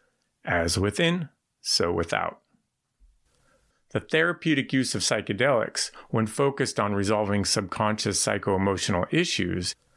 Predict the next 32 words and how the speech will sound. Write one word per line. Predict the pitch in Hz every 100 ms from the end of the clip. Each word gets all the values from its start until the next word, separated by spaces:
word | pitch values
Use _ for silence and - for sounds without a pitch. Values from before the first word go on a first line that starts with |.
| _
is | 143 160 147
the | 156
most | 139 135 -
efficient | 117 185 170 180 -
and | 123
effective | - 120 - 127 104
way | 98 92
to | 98
clear | - 101 90
them | 95
up. | 156 127 - _ _ _ _ _ _ _ _ _ _ _ _ _ _ _ -
When | 160
they | 190 196
are | 180
cleared, | - 180 120 95 113 - -
shortly | - 147 170 131 131
after, | 127 135 - 87 87 - - - _
many | 123 135 190 208
of | 180
the | -
issues | 120 113 135 120 110
in |
the | 107
company | 104 147 143 101 95
stemming | 95 - 113 117 113
from | - 104
the | 95 92
leader | 117 208 120 90 104 - _
clear | - 135 117
up | 92 101
as | 90
well. | 87 98 90